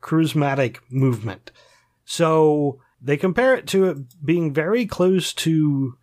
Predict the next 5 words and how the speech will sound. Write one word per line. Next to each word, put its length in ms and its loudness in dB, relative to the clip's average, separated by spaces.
Judaism 920 2
in 300 0
the, 480 0
like, 300 -4
strictness. 920 -2